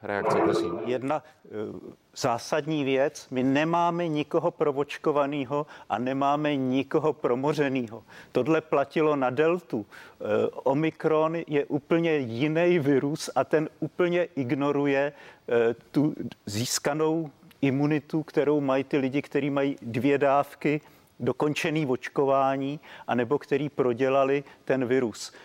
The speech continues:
Speaker 2: Prostě ty, tyhle ty úplně ne, ale ty, ochrana je osmnáct až dvacet procent, což je naprostý minimum. Prostě musíme počítat s tím, že máme zcela naivní populaci, kterou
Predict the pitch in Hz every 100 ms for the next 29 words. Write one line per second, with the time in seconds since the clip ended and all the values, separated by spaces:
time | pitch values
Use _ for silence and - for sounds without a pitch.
0 | - - - 165 156 - - 156 147 170
1 | 185 156 - 135 - 175 170 127 113 139
2 | 151 120 123 123 - _ - - - 147
3 | 147 147 143 143 - - - - - 165
4 | 160 151 151 - - - 127 117 110 123
5 | - 143 - 139 143 - 147 107 - -
6 | 135 - 156 143 131 - 156 - - 170
7 | 147 135 135 139 139 147 - - - 123
8 | - 170 139 - 175 160 - - - 131
9 | 165 160 156 - - 147 156 - 127 139
10 | 139 147 139 - - - 190 196 165 139
11 | 151 165 170 151 135 - 131 120 120 -
12 | 135 139 - - - - 143 143 156 175